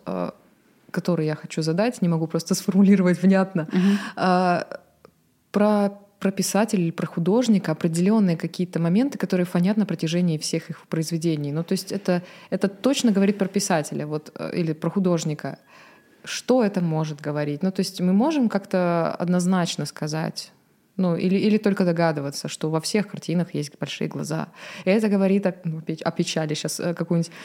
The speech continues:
Speaker 1: э, урок литературы, там, <laughs> восьмого класса вспоминаю.
Speaker 2: Ну, не знаю. Вот я почему-то считаю, что это почерк.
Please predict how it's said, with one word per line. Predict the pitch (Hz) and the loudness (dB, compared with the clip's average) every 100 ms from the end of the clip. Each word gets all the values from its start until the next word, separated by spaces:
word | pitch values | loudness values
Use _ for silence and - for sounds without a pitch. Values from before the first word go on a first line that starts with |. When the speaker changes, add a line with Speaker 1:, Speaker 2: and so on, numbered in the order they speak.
| - 202 | -4 2
Speaker 1:
э, | 170 | 4
урок | 220 240 233 | 6 4 4
литературы, | 214 208 220 220 220 185 170 | 2 4 2 4 2 2 2
там, | 180 180 | 2 0
<laughs> | - | 0
восьмого | 175 175 170 160 | 0 2 0 2
класса | 180 180 170 156 175 | 4 6 4 4 2
вспоминаю. | 165 - 185 180 175 175 170 - - - - - - _ | 2 0 2 4 2 2 -2 -6 -16 -16 -12 -14 -14 _
Speaker 2:
Ну, | - 170 180 175 - | -4 0 2 0 -2
не | 170 | -4
знаю. | 160 160 143 127 | -2 -4 -2 -4
Вот | 131 - | -6 -6
я | 170 180 | -4 -4
почему-то | - - 170 | -6 -6 -6
считаю, | - 160 160 | -4 -4 -4
что | - | -6
это | 156 | -10
почерк. | - - 160 151 123 - - | -8 -4 -4 -4 -8 -10 -16